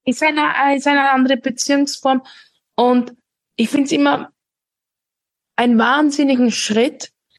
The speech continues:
denn, äh, erst letztens habe ich eine zweiundzwanzigjährige gehabt. Äh, sie ist, ähm, gekommen mit, ähm,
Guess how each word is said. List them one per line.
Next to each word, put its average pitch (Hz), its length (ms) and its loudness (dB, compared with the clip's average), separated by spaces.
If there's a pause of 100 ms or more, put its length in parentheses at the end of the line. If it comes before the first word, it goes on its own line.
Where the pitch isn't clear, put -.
denn, 240 300 0
äh, 226 580 2
erst 220 220 -2
letztens 254 360 -2
habe 240 140 0
ich 220 100 -2
eine 202 140 0
zweiundzwanzigjährige 226 1300 0
gehabt. 208 480 -2 (160)
Äh, 202 360 0 (760)
sie - 400 0
ist, - 460 -4
ähm, 220 800 2
gekommen 262 680 0
mit, 240 400 -2
ähm, 214 460 0